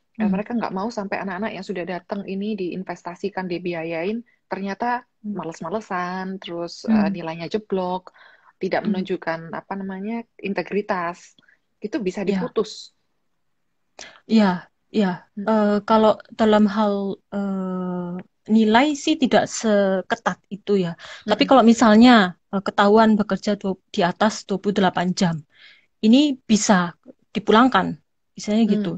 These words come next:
Speaker 2: Ini kan udah melanggar, eh, imigrasi ya. Kalau, pokoknya
Speaker 1: Betul.
Speaker 2: kalau udah melanggar aturan, eh, imigrasi, ini udah i-, bisa dideportasi. Udah, berarti diputus beasiswanya,
Speaker 1: Wah.
Speaker 2: seperti itu. Atau, eh, nggak tahu, kalau
Speaker 1: Melakukan
Speaker 2: misalnya
Speaker 1: tindak
Speaker 2: mabuk,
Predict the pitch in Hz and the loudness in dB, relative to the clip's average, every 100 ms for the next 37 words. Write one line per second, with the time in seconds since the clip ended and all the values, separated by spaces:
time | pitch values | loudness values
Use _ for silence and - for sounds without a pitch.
0 | - 247 269 262 240 214 214 208 214 202 | 0 2 4 6 6 6 4 4 4 4
1 | 196 196 196 196 - 226 214 202 175 208 | 4 0 -4 -4 0 2 2 -4 -4 -6
2 | 185 165 160 _ _ - 214 214 247 277 | -6 -8 -12 _ _ 0 0 0 0 2
3 | 285 262 240 220 214 214 214 196 - 202 | 4 4 4 2 4 4 4 2 -4 -6
4 | 226 214 247 269 269 _ - _ _ - | -4 0 0 -2 -6 _ -20 _ _ -4
5 | 202 - 214 220 220 233 - 247 226 247 | -2 2 4 6 6 6 4 4 6 6
6 | 254 208 180 - _ - - 196 196 202 | 6 2 0 -4 _ -10 -8 -6 0 2
7 | 208 190 196 - 196 202 202 196 180 _ | 2 0 -2 0 -2 0 -4 -6 -8 _
8 | _ 208 196 185 196 190 262 240 - 208 | _ -6 -4 -4 -6 -4 0 0 0 0
9 | 226 233 190 - - 190 180 196 - 175 | 0 0 -4 -4 -10 -8 -6 -8 -8 -8
10 | 175 185 - 196 202 202 190 - 175 - | -8 -12 -16 -18 -16 -14 -14 -12 -14 -14
11 | - _ - _ _ _ _ 196 - 247 | -20 _ -20 _ _ _ _ -4 4 4
12 | 277 277 - 185 190 180 175 - _ - | 6 2 -2 -4 -2 -2 -4 -8 _ -6
13 | 180 294 214 208 196 202 202 208 220 208 | 2 4 4 2 0 2 4 4 4 4
14 | 233 220 208 262 | 6 6 8 6